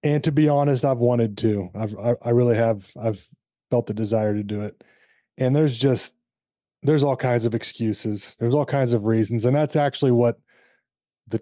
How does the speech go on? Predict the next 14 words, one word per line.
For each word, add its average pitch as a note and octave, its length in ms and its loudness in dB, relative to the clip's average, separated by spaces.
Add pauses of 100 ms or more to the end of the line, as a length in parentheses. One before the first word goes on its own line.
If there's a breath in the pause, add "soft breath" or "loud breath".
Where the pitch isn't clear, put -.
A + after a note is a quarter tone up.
(100)
topic - 680 -2 (640)
of A#2+ 300 -2
today's B2+ 400 4
episode B2 420 2
is A#2 80 2
gonna A#2+ 180 0
be B2 180 2
about. C3+ 400 0 (840)
I'm A2+ 60 -4
gonna B2 80 0
talk C3+ 180 -2
about B2 320 -4 (580)
five C3+ 680 0 (220)
lies A#2+ 800 0